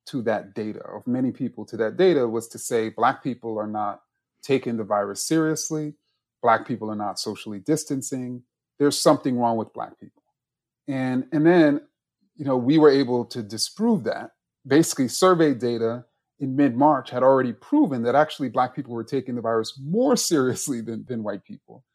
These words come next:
So then it's zeroed into, well, it must be the result of Black pre-existing conditions. And then those pre-existing conditions are caused by Black people making disproportionately bad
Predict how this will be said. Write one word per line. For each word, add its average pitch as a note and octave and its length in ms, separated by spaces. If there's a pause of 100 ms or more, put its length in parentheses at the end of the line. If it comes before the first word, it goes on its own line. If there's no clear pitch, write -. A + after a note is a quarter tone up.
(280)
So F3 140
then D3+ 220
it's G#3 240
zeroed C#3+ 460
into, C3 800 (280)
well, D#3+ 160
it D#3 100
must F3 340
be E3 120
the C#3+ 120
result B2 420
of G#2 140
Black A2+ 340
pre-existing A2 640
conditions. - 720 (400)
And D3 180
then C#3 540 (320)
those D3 240
pre-existing C#3+ 840
conditions D3+ 580
are C3+ 120
caused C3 560
by A#2+ 140
Black C3 300
people B2+ 280
making A2+ 520
disproportionately B2 800
bad G#2+ 480